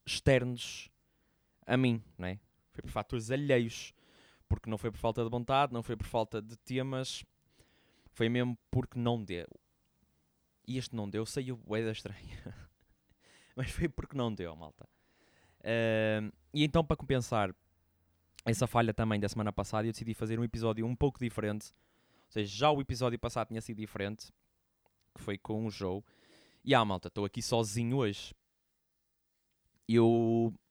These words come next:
gravei nove episódios sozinho, fiz um com companhia, curti que fode.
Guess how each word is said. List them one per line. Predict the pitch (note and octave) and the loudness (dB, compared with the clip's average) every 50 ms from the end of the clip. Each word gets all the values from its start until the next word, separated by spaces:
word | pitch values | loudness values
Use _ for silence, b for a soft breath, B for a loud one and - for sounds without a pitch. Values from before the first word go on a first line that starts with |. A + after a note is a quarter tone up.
| _ _ _ _ - | _ _ _ _ -2
gravei | B2 B2+ B2 B2 C3 B2 A2+ - - _ _ _ _ _ _ _ - | 2 2 4 4 4 2 2 0 -8 _ _ _ _ _ _ _ -8
nove | - G#2+ B2+ D#3 D#3 C#3+ | -4 0 4 4 4 4
episódios | C3 - - C3 B2 A2+ - | 2 -2 0 0 0 0 2
sozinho, | - B2 A2+ A2+ B2 C3+ D3+ D#3+ | 0 0 0 0 -2 -4 -4 -6
fiz | D3 - - C3 B2+ A#2 | -8 -6 -4 -4 0 2
um | D3+ E3 | 0 2
com | D3 C#3+ C3+ | 2 0 -2
companhia, | B2 B2+ B2+ B2 B2 A#2+ A#2+ B2+ C3+ C#3+ C#3 - _ _ _ _ - | -2 -2 0 0 0 0 0 -2 -2 -4 -4 -6 _ _ _ _ -2
curti | - D3 C3+ - - F3+ D#3+ | 0 0 0 2 -2 -4 -4
que | - - | -4 -6
fode. | - C#3+ C3+ C#3+ C#3+ | 0 2 2 2 0